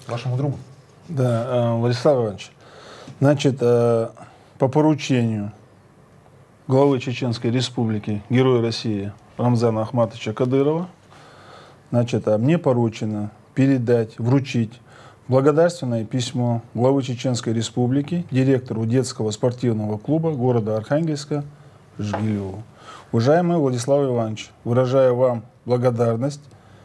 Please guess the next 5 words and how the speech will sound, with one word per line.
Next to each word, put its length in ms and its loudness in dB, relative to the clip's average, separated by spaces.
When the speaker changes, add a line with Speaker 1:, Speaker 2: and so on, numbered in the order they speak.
Speaker 2:
за 200 4
активную 460 0
общественную 640 -2
деятельность, 520 0
многолетний 760 0